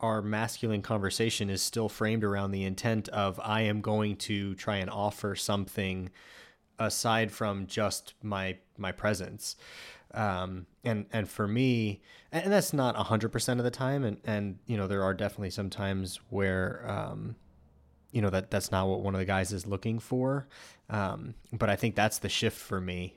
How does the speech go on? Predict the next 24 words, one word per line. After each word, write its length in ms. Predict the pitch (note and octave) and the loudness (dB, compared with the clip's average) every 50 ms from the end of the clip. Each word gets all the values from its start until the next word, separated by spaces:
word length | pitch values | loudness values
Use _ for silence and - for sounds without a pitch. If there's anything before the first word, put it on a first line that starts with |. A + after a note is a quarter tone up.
| - | -10
right, 300 | - G2 G2 G2 G2 - - | -4 -2 0 0 -2 -4 -4
is, 420 | - G#2+ G2+ F#2+ F#2+ F#2 F2 - - - - - - - _ _ - | -4 -2 0 0 0 0 -2 -4 -8 -10 -18 -20 -20 -20 _ _ -6
uh, 360 | - G2+ F#2+ G#2 - - - - - _ | -4 -2 -2 -2 -4 -6 -10 -12 -8 _
i-, 120 | - A#2 - - | -6 -6 -4 -2
in 180 | A#2+ A2+ G#2+ | 0 2 2
the 100 | G#2 G#2 | 2 2
relational 680 | G2 G2+ G2+ G2 A2 B2+ C#3 C3+ - B2 G#2+ G2 F#2+ F#2 | 2 0 2 2 4 4 2 2 2 2 4 4 2 2
conversation 720 | - - G#2 G2+ F#2+ G2 - - G2+ G2 - - G#2 F#2+ F#2+ | 2 0 0 0 0 0 -2 -2 -2 -2 -2 -2 -2 0 0
with 160 | F#2+ F#2 - | -2 -2 -2
my 100 | G2 F#2 | -2 -2
spouse, 680 | F2+ - - - G#2+ A2+ G#2+ G2+ - - - - - - - - - - - - _ _ _ | -2 0 0 2 2 4 4 2 2 0 -2 -6 -8 -10 -14 -20 -20 -20 -20 -20 _ _ _
uh, 340 | - G#2 F#2+ F#2 F#2+ G2 - - - - _ _ - - - _ | -4 -2 0 0 0 -2 -4 -6 -12 -18 _ _ -18 -18 -6 _
like, 240 | - G2 F#2+ - - _ _ _ _ _ _ _ _ _ _ _ _ _ | -2 -2 -2 -4 -12 _ _ _ _ _ _ _ _ _ _ _ _ _
I, 120 | A2+ A2+ - - | -4 -4 -4 -2
I'm, 260 | A#2 A2 A2 G#2+ G#2 - | -2 0 0 0 -2 -2
I 160 | - G#2+ G#2 | 0 0 2
often 460 | G#2 A2 A#2 A2 - A2 G2+ F#2 G2 - - - | 4 2 2 2 0 -2 -2 -2 -4 -8 -8 -6
am 220 | G#2+ G2+ G2 F#2 | -6 -4 -4 -6
coming 320 | - - A#2 G#2+ G2+ G2 | -4 -4 -2 -2 0 0
at 100 | G2 G2+ | 0 0
it 80 | G2+ G2 | 0 0
with 160 | F#2+ F#2+ F2 | -2 -4 -2
that 180 | - G2 F#2 - | -2 -2 -2 -2
intent 460 | G2 F#2 F2+ - - A2+ G2+ F#2+ - | -4 -6 -4 0 2 2 2 0 -2